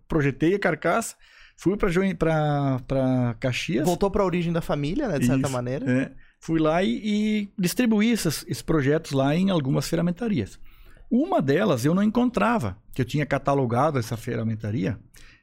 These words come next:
Speaker 1: pesquisado, eu não encontrava ela. E encontrei, de repente, um, uma, uma,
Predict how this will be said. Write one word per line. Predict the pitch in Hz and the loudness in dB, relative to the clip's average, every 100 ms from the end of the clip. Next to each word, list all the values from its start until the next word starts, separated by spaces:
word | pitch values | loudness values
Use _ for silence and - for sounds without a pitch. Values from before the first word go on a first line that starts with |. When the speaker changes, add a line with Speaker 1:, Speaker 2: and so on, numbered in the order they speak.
| - | -8
Speaker 1:
pesquisado, | 123 - 110 123 156 | -8 -6 -2 0 2
eu | |
não | 196 | 2
encontrava | 208 240 233 202 185 117 | 2 2 2 0 2 0
ela. | 107 | 0
E | 165 | 2
encontrei, | 254 - 247 240 | 2 2 2 2
de | 247 | 2
repente, | 240 - 226 226 | 2 2 0 2
um, | 240 254 254 247 233 214 196 170 151 139 127 120 | 2 4 4 4 4 4 4 4 4 4 4 2
uma, | 131 131 123 | 2 2 0
uma, | 123 143 | 0 -4